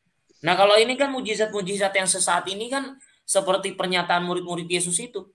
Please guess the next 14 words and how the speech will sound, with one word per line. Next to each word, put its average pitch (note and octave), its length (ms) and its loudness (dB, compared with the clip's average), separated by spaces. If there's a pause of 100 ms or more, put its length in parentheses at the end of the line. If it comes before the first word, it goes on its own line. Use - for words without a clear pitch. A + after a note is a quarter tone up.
(580)
"Lihat C4+ 320 2
tuh, A3 160 2
ada A#3 240 2
tuh C4+ 160 0
yang F#3+ 240 -2
bukan F#3+ 320 -4
bagian F3 320 -2
dari F3+ 240 0
kita G3 240 -6
itu, A#3+ 400 -6
dia B3+ 160 0
mengusir D#4+ 400 0
setan A#3+ 320 -2
juga C#4 320 0